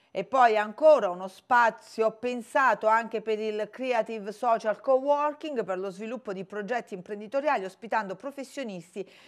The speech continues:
in un ambiente che non è solo spazio fisico in cui si collavora, ma spazio dove si vive negli anni, in relazione con altri professionisti si sviluppano nuovi progetti, anche per il turism-,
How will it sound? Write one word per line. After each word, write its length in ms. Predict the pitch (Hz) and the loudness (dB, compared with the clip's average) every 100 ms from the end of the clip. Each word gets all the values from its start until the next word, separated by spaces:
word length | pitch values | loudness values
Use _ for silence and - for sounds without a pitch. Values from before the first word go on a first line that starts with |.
| - | -12
in 140 | 233 240 | -6 -4
un 120 | 269 | -2
ambiente 520 | 294 262 208 185 202 | -4 -2 -2 -2 -6
che 140 | 185 | -4
non 160 | 220 247 | -4 -4
è 100 | 214 | -6
solo 280 | 196 233 208 | -6 -8 -8
spazio 480 | - 208 196 294 285 | -6 -6 -6 -8 -8
fisico 520 | 202 175 196 175 202 | -8 -12 -12 -8 -8
in 220 | 247 277 | -8 -12
cui 260 | 226 214 196 | -8 -8 -8
si 240 | - 196 | -10 -10
collavora, 800 | - 294 269 262 220 202 202 175 - - _ | 4 4 6 2 0 0 0 -2 -6 -20 _
ma 160 | 247 | -2
spazio 520 | 277 - 214 220 - 254 | -2 2 4 2 -2 -4
dove 240 | 202 190 | -2 -4
si 180 | 185 277 | -4 -8
vive 280 | 233 180 196 | -6 -6 -6
negli 300 | 233 269 208 | -6 -2 0
anni, 360 | 170 180 196 | 0 -2 -10
in 220 | 208 202 190 | -10 -8 -6
relazione 680 | 254 262 262 - 277 208 | -4 -4 -6 -4 -4 -4
con 120 | 175 202 | -4 -4
altri 300 | 226 214 185 | -6 -6 -10
professionisti 800 | 269 247 233 277 208 175 - 202 | -10 -10 -10 -10 -10 -12 -12 -14
si 160 | 220 | -12
sviluppano 580 | 208 240 220 175 190 220 | -10 -8 -8 -6 -8 -8
nuovi 340 | 214 180 190 | -8 -6 -6
progetti, 720 | 190 233 220 170 151 - - 165 _ _ _ _ | -6 -6 -4 -4 -4 -8 -12 -14 _ _ _ _
anche 400 | 254 262 277 294 | -2 -2 -2 -6
per 380 | - 220 175 185 | -2 -4 -4 -8
il 260 | 269 285 262 | -8 -10 -10
turism-, 600 | 311 285 220 175 170 | -8 -8 -6 -8 -10